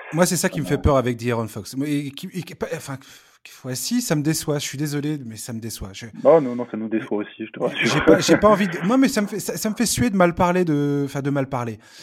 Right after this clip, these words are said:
Speaker 1: de, de, de constater ça de, de, du côté d'Aaron Fox, parce que j'ai suivi tout le début de sa carrière, euh, la fin de sa ca-, c'est, c'est aussi, c'est, enfin, euh, un petit bout de sa carrière universitaire. J'ai toujours trouvé que ce joueur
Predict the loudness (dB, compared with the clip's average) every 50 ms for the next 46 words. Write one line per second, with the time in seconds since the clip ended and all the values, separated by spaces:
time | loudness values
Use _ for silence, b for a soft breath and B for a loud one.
0 | B B B -16 -14 -14 -12 -8 -4 -4 -4 -4 -4 -4 -6 -6 -4 -4 -4 0
1 | 0 0 2 2 0 0 2 2 2 2 2 0 0 0 -2 -4 -6 -8 -10 -10
2 | -10 -10 -10 -10 -8 -8 -6 -4 -4 -2 0 0 0 0 -2 -2 -4 -6 -6 -6
3 | -8 -10 -10 -8 -6 -6 -8 -8 -8 b b b b b b b b b b b
4 | b -16 -14 -12 -8 -6 -4 -4 -4 -4 -4 -4 -4 -4 -6 -6 -6 -6 -4 -2
5 | -2 -2 -4 -4 -4 -6 -6 -4 -4 -4 -2 0 2 2 2 2 2 2 0 0
6 | -2 -2 -2 -2 -4 -4 -4 -4 -2 -2 -4 -4 -2 -4 -4 -4 -4 -6 -6 -6
7 | -8 -8 -8 -8 -8 -8 -8 -8 -10 -10 -10 -10 -10 -10 -10 -10 -12 -12 -12 -14
8 | -14 -16 -16 -16 -16 -18 -20 -20 -20 -20 -20 -20 -20 -16 -12 -10 -10 -8 -8 -6
9 | -4 -4 -4 -2 -4 -4 -2 0 0 0 0 0 0 -2 -2 -6 -8 -8 -4 -2
10 | -2 0 -2 -4 -6 -6 -6 -6 -6 -6 -4 -4 -4 -4 -4 -6 -6 -4 -2 0
11 | -2 -2 -2